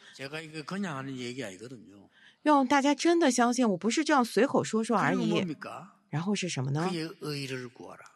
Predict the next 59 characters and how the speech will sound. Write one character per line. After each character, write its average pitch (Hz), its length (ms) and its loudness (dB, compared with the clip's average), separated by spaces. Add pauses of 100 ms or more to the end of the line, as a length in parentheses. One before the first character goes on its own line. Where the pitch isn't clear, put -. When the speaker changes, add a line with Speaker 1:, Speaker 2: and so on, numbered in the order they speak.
(140)
Speaker 2:
要 196 140 2
求 175 380 2
他 277 260 -2
的 226 140 2
义。 294 440 -4 (920)
Speaker 1:
의 127 220 -8
가 165 120 -8
뭡 110 240 -10
니 147 100 -16
까? - 380 -18
Speaker 2:
这 285 160 4
个 254 100 6
义 330 300 4
是 160 160 0
什 - 180 -4
么 90 80 -6
呢？ 123 260 0 (200)
Speaker 1:
믿 160 120 -10
음 143 180 -12
이 113 60 -14
요, 104 160 -14
복 151 240 -8
음 165 160 -8
이 135 40 -8
요, 110 120 -12
뭐 101 180 -18
구 131 220 -12
원 147 80 -6
이 151 80 -4
요, - 40 -10
다 135 160 -8
포 226 200 -8
함 233 120 -4
되 196 120 -8
는 175 100 -12
거 175 80 -12
아 110 80 -14
닙 - 80 -20
니 143 100 -20
까? 120 300 -12 (180)
그 175 140 -10
게 208 140 -4
우 156 120 -6
리 180 140 -8
그, 147 160 -12 (220)
하 226 100 -8
나 226 140 -6
님 170 100 -6
우 - 20 -8
리 180 120 -6
에 - 20 -6
게 156 60 -6
의 151 340 -6
를 170 140 -6
주 127 100 -12
셨 110 240 -18
으 - 60 -20
니 - 80 -20
까. - 0 -